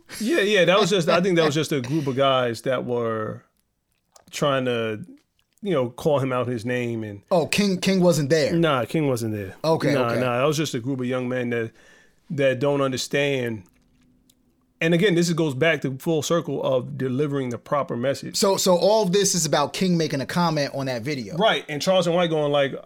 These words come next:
Speaker 1: "I didn't, you know, I was just playing around with him. I don't really care about, about this little boy. He's a little
Speaker 2: Hmm.
Speaker 1: boy. He's a little boy to me.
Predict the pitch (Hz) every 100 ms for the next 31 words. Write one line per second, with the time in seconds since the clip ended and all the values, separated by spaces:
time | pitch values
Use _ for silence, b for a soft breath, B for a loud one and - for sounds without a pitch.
0 | - _ - 170 202 190 180 175 - 240
1 | 170 156 131 - _ _ 175 180 165 -
2 | 196 175 151 247 220 139 104 90 - _
3 | _ _ _ b - 170 196 160 139 208
4 | 240 175 156 135 127 _ _ - 139 139
5 | 131 139 127 117 110 98 - - 160 165
6 | 170 170 175 226 156 151 160 151 143 233
7 | 180 123 110